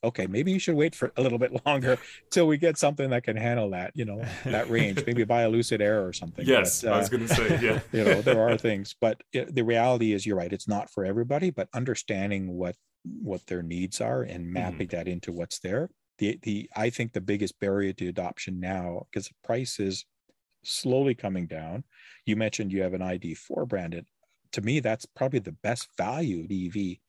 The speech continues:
Speaker 1: here in Canada, and I would argue the U S, from a price point for what you get as a nice package.
Speaker 2: Mm-hmm.
Speaker 1: And then you factor in some incentives. I don't know if you guys have state incentives in Ohio. Um, you still, you can, I know there's the Fed tax credit, but do you have any
Speaker 2: Yeah.
Speaker 1: other local incentives? No?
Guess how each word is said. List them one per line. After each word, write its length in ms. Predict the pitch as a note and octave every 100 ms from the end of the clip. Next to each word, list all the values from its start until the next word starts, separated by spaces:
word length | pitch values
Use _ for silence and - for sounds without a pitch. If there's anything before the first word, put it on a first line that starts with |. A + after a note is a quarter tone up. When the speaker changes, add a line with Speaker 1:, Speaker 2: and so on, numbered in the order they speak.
| _
Speaker 1:
here 220 | - A#2
in 80 | F#2
Canada, 380 | - A2+ A#2 D#2+
and 120 | D#2+
I 140 | F2 F2+
would 100 | F2+
argue 300 | G#2+ G2 F2+
the 80 | F2+
U 240 | E2 F#2+
S, 240 | G2 D#2 - _ _ _ _
from 140 | -
a 40 | F3+
price 300 | - A2+ A2+
point 260 | - F#2+
for 140 | - F2
what 340 | E2+ C#3+ -
you 60 | G#2+ -
get 280 | A2 D#3+ -
as 160 | F2+
a 40 | E2
nice 280 | E2+ A#2 -
package. 560 | - A2+ D3+ F3+ - _ _ _ B2+
Speaker 2:
Mm-hmm. 180 | G2+
Speaker 1:
And 120 | F#2+ G2+
then 120 | F#2+
you 120 | G2
factor 460 | - A2+ A#2 - B2
in 100 | A2+
some 240 | - G#2
incentives. 540 | F2+ - G#2+ A#2+ D#3
I 80 | A2
don't 100 | A2
know 80 | G#2
if 100 | G2+
you 80 | G2+
guys 220 | G2+ F#2+
have 200 | - F#2+
state 320 | - - G#2
incentives 460 | G2 - G#2+ G#2+ G#2
in 100 | F2+
Ohio. 580 | E2+ - G#2 B2 C#3+ D#3 _ - - _ -
Um, 680 | F2+ F2+ F#2 F#2 F#2 F#2 G2
you 160 | G2+
still, 240 | G2 - A2
you 100 | G2+
can, 160 | G2 G2
I 120 | G#2
know 140 | C#3+
there's 220 | C#3 A#2+
the 80 | -
Fed 280 | - D3 C3+
tax 260 | - F2 -
credit, 280 | - F2+ G#2+
but 80 |
do 80 | G#2
you 20 |
have 100 | G#2
any 140 | A2 A#2
Speaker 2:
Yeah. 100 | A#2
Speaker 1:
other 200 | A#2+ A2+
local 320 | A#2 B2 A#2+
incentives? 500 | B2 - B2 D3 -
No? 200 | A#2 C3+